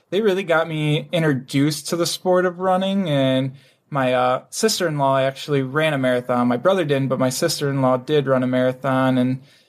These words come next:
my, uh, little brother did too shortly after that. And that really spiked my interest in it. And I, I like to think I'm a competitive person too. So I wanted to be, you know, not only did I want to run a marathon, but I wanted to <laughs> run a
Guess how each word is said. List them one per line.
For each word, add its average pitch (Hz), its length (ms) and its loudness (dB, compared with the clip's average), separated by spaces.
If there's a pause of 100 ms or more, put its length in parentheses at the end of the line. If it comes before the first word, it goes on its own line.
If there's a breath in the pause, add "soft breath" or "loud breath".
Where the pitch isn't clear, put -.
(140)
my, 131 160 -2
uh, 123 120 2
little 185 220 0
brother 135 240 2
did 127 260 -2
too 160 360 0
shortly 147 680 -4
after 135 280 -2
that. 135 300 2
And 131 120 -2
that 151 160 -4
really 151 280 2
spiked 143 600 0
my 135 300 0
interest 151 480 -2
in 165 160 0
it. 165 180 0
And 135 300 -2 (920 soft breath)
I, 127 200 0
I 180 280 0
like 208 160 0
to 165 80 -8
think 165 200 -4
I'm 156 80 2
a 147 60 2
competitive 143 500 0
person 147 420 0
too. 147 280 0
So 143 160 -4
I 131 80 4
wanted 156 340 0
to 151 80 -2
be, 147 200 0
you 143 220 0
know, 135 380 2 (440 soft breath)
not 180 200 -2
only 170 240 0
did 160 120 2
I 147 80 4
want 147 180 0
to 143 40 0
run 147 180 2
a 139 40 -4
marathon, 147 680 0
but 135 100 2
I 131 60 4
wanted 143 280 0
to 143 200 -2 (140)
<laughs> - 60 -
run 147 240 2
a - 160 -2